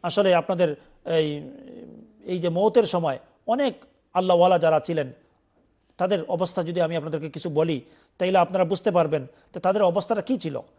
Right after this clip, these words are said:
তাদের মৌতের সময় কী অবস্থা ছিল। বিশেষ করে একটা হাদিসের মধ্যে এরকম আছে যে আমাদের জিন্দেগি যেরকম হবে, আমাদের মৌত এরকম হবে, আর আমাদের মৌত যেরকম হবে, আমাদের হাসর এরকম হবে। অর্থাৎ আমাদের, আমাদের জিন্দেগিটা যদি হয়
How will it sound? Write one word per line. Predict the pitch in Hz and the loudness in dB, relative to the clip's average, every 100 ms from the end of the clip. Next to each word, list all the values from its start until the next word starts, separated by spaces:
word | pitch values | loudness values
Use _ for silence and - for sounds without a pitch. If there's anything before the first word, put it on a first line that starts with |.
| _ _ | _ _
তাদের | 175 180 165 | -2 0 0
মৌতের | 180 190 180 | 0 2 0
সময় | 180 175 | -2 -4
কী | 226 | -2
অবস্থা | 165 - 156 | -2 -4 -6
ছিল। | 160 135 - _ _ | -4 -6 -8 _ _
বিশেষ | 175 185 - | -8 -6 2
করে | 202 170 - - _ _ _ _ _ _ _ _ | 4 4 2 -10 _ _ _ _ _ _ _ _
একটা | - 190 160 - - - | -4 2 2 0 -8 -4
হাদিসের | 196 220 226 | -2 -2 -2
মধ্যে | 185 | 0
এরকম | 190 185 165 | 0 0 -2
আছে | 156 156 139 _ _ | -2 -4 -6 _ _
যে | 175 151 | -6 -6
আমাদের | 175 170 139 | -4 -8 -8
জিন্দেগি | 160 175 165 | -10 -8 -6
যেরকম | 160 147 143 | -8 -8 -10
হবে, | 127 185 | -10 -10
আমাদের | 151 143 135 | -10 -12 -10
মৌত | 165 | -10
এরকম | 156 127 123 107 | -8 -10 -14 -16
হবে, | 120 - _ _ | -18 -20 _ _
আর | 165 | -4
আমাদের | 170 185 170 | -2 -4 -4
মৌত | 214 233 | -4 0
যেরকম | 214 202 208 190 | 0 0 -2 2
হবে, | 247 262 - - 175 | 4 4 0 -16 -6
আমাদের | 180 151 | -4 -2
হাসর | 180 247 214 | -2 0 0
এরকম | 160 151 117 | -2 -6 -8
হবে। | 120 117 _ _ - | -12 -14 _ _ -6
অর্থাৎ | 208 220 | -4 -2
আমাদের, | 175 208 214 175 - - _ - | -2 -2 -4 -8 -10 -16 _ -4
আমাদের | 214 247 185 | 2 2 0
জিন্দেগিটা | 208 214 240 214 | -4 -2 -2 -2
যদি | 208 180 | -2 2
হয় | 190 | 4